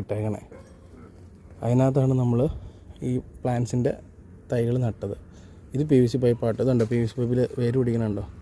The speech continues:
നല്ല ഗ്രിപ്പുണ്ട്, നന്നായിട്ട് പിടിക്കുന്നുണ്ട്. ആദ്യം നമ്മളിതൊന്ന് കെട്ടിക്കൊടുത്തു. ഇനി കെട്ടഴിച്ച് കളഞ്ഞാലും കുഴപ്പമില്ല, നന്നായിട്ട് പിടിച്ചിട്ടുണ്ട്. ഇത് ഈ bike-ിൻ്റെ ടയറാണ്.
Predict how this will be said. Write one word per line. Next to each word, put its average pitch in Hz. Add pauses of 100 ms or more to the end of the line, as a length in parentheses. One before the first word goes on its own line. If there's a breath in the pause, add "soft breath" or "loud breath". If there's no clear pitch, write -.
(680)
നല്ല 123
ഗ്രിപ്പുണ്ട്, 123
നന്നായിട്ട് 113
പിടിക്കുന്നുണ്ട്. 110
ആദ്യം 147
നമ്മളിതൊന്ന് 156
കെട്ടിക്കൊടുത്തു. 139
ഇനി 156
കെട്ടഴിച്ച് 151
കളഞ്ഞാലും 143
കുഴപ്പമില്ല, 123
നന്നായിട്ട് 117
പിടിച്ചിട്ടുണ്ട്. 110 (920)
ഇത് 123
ഈ -
bike-ിൻ്റെ 131
ടയറാണ്. 110